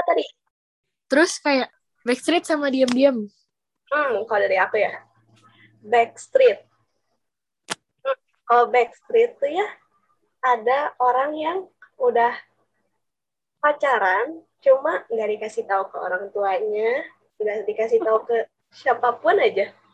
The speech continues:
Speaker 1: Pokoknya itu sih. Terus kalau sama diem-diem, kalau sama diem-diem, kalau menurut gua, dia tuh udah pacaran,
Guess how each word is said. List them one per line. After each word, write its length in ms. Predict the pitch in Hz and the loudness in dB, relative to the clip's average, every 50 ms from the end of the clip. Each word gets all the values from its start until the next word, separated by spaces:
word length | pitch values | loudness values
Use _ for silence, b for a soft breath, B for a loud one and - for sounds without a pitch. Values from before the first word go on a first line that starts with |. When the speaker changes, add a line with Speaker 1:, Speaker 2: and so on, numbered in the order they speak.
| _ _ _ _ _ _ _ - | _ _ _ _ _ _ _ -4
Speaker 1:
Pokoknya 400 | 226 220 226 226 220 220 233 233 226 | -4 0 2 4 6 6 6 6 6
itu 260 | 240 233 240 247 262 | 4 4 4 2 2
sih. 400 | 269 - 208 202 208 240 240 - _ _ _ _ B B B B B B B B B B | 2 0 -2 0 0 -2 -2 -6 _ _ _ _ B B B B B B B B B B
Terus 240 | B - 311 - - - | B -18 -18 -18 -16 -6
kalau 360 | - 269 247 247 247 247 - - _ _ _ _ _ _ _ _ | -2 0 2 4 2 2 0 -4 _ _ _ _ _ _ _ _
sama 260 | _ 247 240 233 226 220 | _ -2 0 0 0 0
diem-diem, 560 | 196 208 208 208 202 196 214 226 240 214 208 - 214 220 - _ _ _ | 0 0 -2 -2 -2 0 4 4 4 4 0 -6 -14 -18 -18 _ _ _
kalau 180 | - 220 226 247 | -2 0 0 2
sama 200 | 247 220 220 214 | 2 0 0 2
diem-diem, 460 | 208 220 208 208 208 214 220 226 - - | 2 2 2 2 2 4 4 2 2 2
kalau 200 | - 294 285 269 262 | 2 4 4 6 6
menurut 260 | 247 240 226 220 - - | 6 4 4 2 2 -2
gua, 260 | - 180 185 190 - - - - _ _ _ _ _ _ _ _ _ _ _ _ _ _ _ | -6 -2 -2 0 -2 -2 -6 -12 _ _ _ _ _ _ _ _ _ _ _ _ _ _ _
dia 240 | - 220 220 220 220 - | 2 2 2 2 0 -4
tuh 280 | - 202 320 359 349 - _ _ _ _ _ _ _ _ _ _ _ - | -4 -4 -4 -4 -8 -12 _ _ _ _ _ _ _ _ _ _ _ -2
udah 220 | - 240 247 247 | 0 2 2 2
pacaran, 720 | 240 247 247 240 - 240 208 190 190 190 202 233 277 339 339 | 0 -2 -4 -6 -6 -8 -8 -4 -2 0 0 0 0 -2 -6